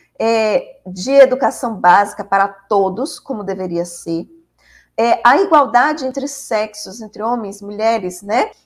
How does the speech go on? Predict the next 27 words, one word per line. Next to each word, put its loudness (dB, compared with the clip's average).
é, 0
principalmente -2
as -2
relações 0
de -12
gênero, -2
elas 4
não 0
alcançaram, 2
né, -2
não 0
estão -4
no, -6
no, -4
no 4
objetivo, 0
na -2
meta 0
a-, 6
a-, 4
adequada. 0
Por -2
quê? -4
Porque -10
nós -4
ainda -4
vemos -8